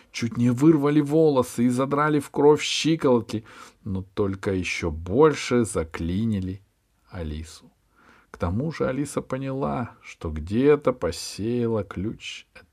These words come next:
тюремных ворот. «Стойте», — сказала она, —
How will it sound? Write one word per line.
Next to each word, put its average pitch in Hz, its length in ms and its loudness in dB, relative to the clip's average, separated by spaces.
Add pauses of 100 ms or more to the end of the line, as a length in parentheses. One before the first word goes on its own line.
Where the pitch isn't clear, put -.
тюремных 85 720 -10
ворот. - 400 -20 (840)
«Стойте», — - 840 0 (120)
сказала 87 560 -4
она, — 82 340 -8